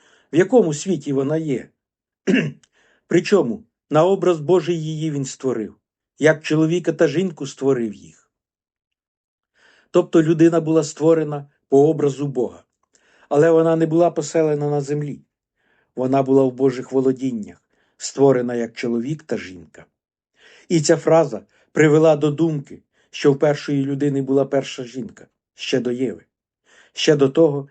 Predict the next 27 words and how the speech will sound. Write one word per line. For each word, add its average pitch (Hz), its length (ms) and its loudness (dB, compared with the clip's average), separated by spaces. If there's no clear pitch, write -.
як 135 200 0
був 123 140 -6
створений 131 580 -2
Адам 143 360 -4
з - 80 -18
пороху 123 480 -4
земного. 101 580 -10
Це 170 160 2
породило 160 520 2
міфи 151 420 -4
про 143 180 4
загадкову 147 640 0
Ліліт, 151 460 -6
яку 131 240 0
назвали 135 440 2
першою 165 520 0
дружиною 123 640 -6
Адама. 101 460 -12
Хоч 175 240 2
в - 40 -16
книзі 170 340 2
«Буття» 156 520 0
імені 151 400 -4
Ліліт 147 380 -4
взагалі 147 460 -2
не 117 120 -4
існує. 92 640 -14